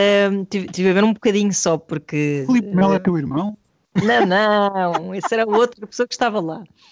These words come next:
Speaker 1: O era Nuno Marco e Filipe Melo. Estivemos a
Speaker 2: Ah,
Speaker 1: ver um
Speaker 2: ok.
Speaker 1: bocadinho do Cats, hum, numa plataforma que permite que, eh,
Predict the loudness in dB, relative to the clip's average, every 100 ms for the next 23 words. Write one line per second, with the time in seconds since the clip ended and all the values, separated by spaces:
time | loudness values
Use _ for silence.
0 | _ -14 -4 -4 -2 -2 0 2 2 0
1 | -2 -6 -4 -6 -6 -4 -4 -4 -16 -20
2 | _ -18 -2 0 2 2 2 2 -2 -2
3 | -10 -20 -8 -4 -4 -4 -14 -14 -6 -2
4 | 2 0 -2 -6 -2 0 0 -2 -2 -2
5 | -4 -2 -2 -2 -6 -6 -2 -2 -4 -12
6 | -4 0 2 2 2 2 4 4 2 -2
7 | -6